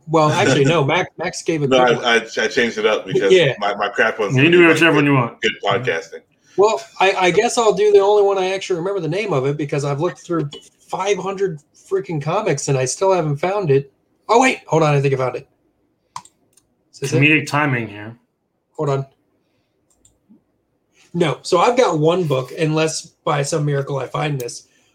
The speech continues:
Speaker 1: Um, I read Snow Angels. And it was surprisingly good. Uh, like, the art, first off,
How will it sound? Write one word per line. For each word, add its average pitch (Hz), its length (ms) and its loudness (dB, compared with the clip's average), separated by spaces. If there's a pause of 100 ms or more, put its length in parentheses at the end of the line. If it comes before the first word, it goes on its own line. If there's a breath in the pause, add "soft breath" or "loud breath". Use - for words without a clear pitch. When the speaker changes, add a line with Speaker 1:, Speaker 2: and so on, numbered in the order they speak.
(160)
Speaker 1:
Um, 143 480 -2 (120)
I 180 120 0
read 196 280 2
Snow 185 400 -2
Angels. - 600 -8 (1700)
And 160 100 2
it 180 60 2
was 196 100 2
surprisingly 170 600 -2
good. 139 240 -12 (400)
Uh, 151 320 -2
like, 151 340 -4 (540)
the 156 220 0
art, 233 320 0
first 185 440 -4
off, 127 420 -8